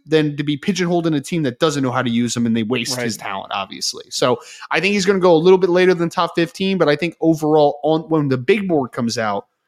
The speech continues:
Speaker 1: I think he'll probably end up being a top fifteen overall player for me in the twenty twenty-four N F L Draft.
Speaker 2: S-, so I, I have, like, a running big board that I do,
Speaker 1: Yep.
Speaker 2: and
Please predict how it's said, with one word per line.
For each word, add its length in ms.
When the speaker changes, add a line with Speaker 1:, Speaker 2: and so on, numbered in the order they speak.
Speaker 1:
I 60
think 180
he'll 80
probably 320
end 100
up 80
being 160
a 60
top 260
fifteen 300
overall 300
player 280
for 120
me 100
in 60
the 60
twenty 240
twenty-four 340
N 80
F 60
L 80
Draft. 420
Speaker 2:
S-, 320
so 300
I, 280
I 140
have, 140
like, 120
a 80
running 400
big 260
board 280
that 100
I 100
do, 220
Speaker 1:
Yep. 100
Speaker 2:
and 160